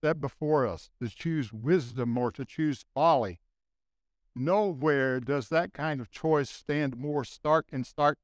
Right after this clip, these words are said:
contrast than it does when it comes to the tongue. The tongue has the power of life and death. Look at some of the other examples of contrast that we have here from Proverbs. Proverbs ten eleven.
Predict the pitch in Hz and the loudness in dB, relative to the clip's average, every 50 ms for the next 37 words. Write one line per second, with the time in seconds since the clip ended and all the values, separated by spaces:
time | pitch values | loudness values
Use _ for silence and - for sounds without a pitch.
0 | _ - 151 147 143 135 - - 131 131 117 - - - 135 123 123 131 120 139 | _ -2 -2 0 0 -2 0 0 0 0 0 -2 -4 -6 -4 -4 -4 -2 0 0
1 | 139 135 117 101 117 120 117 113 - _ - 135 127 117 - - - 123 107 113 | 0 0 0 -2 -4 -4 -4 -4 -6 _ -4 -2 -2 -2 -4 -6 -10 -8 -8 -8
2 | - _ - 139 127 120 107 95 90 87 _ _ _ _ _ _ _ _ _ _ | -8 _ -4 -2 -2 -2 -2 -4 -8 -12 _ _ _ _ _ _ _ _ _ _
3 | _ _ _ _ _ _ _ _ - 127 120 - _ _ - 165 180 175 165 156 | _ _ _ _ _ _ _ _ -6 -6 -6 -6 _ _ -2 0 0 2 2 0
4 | 147 135 120 135 143 135 - - 131 117 _ - 143 151 156 151 156 151 143 135 | -2 -2 -2 -2 -4 -4 -4 -6 -8 -8 _ -4 -2 0 2 2 2 2 0 0
5 | 123 117 113 120 131 147 151 147 131 - - - 127 131 120 110 143 151 139 135 | -2 -4 -4 -2 0 0 0 0 -2 -4 -6 -8 -6 -6 -4 0 0 0 2 0
6 | 110 - _ _ _ _ _ _ _ _ - 160 208 214 - 170 - - - 196 | -2 -4 _ _ _ _ _ _ _ _ -2 0 0 2 0 -2 -4 -2 -2 -2
7 | 185 170 151 151 156 165 170 156 160 151 123 101 - 156 151 147 139 127 107 113 | 0 0 0 2 2 2 2 2 0 -2 -4 -4 -4 -2 -2 -2 -4 -6 -8 -10
8 | 113 _ _ - 147 151 147 127 - 143 139 131 120 - - 139 123 127 127 123 | -10 _ _ -2 0 0 0 -2 -2 0 0 0 0 -2 -4 -6 -4 -2 -2 0
9 | 135 131 123 113 107 127 127 113 - - 131 120 110 107 _ _ _ _ _ _ | 0 0 0 0 -2 -2 -2 -4 -4 -4 -4 -4 -4 -6 _ _ _ _ _ _
10 | - 143 139 131 131 110 110 107 98 95 _ _ _ _ - 165 165 156 147 151 | -2 0 2 2 2 2 -2 -4 -6 -6 _ _ _ _ 2 2 2 4 2 0
11 | 131 - - _ - 165 165 151 147 139 135 135 131 123 107 104 92 | -2 -2 -6 _ -8 -4 -4 -2 -2 0 0 2 2 0 0 -4 -10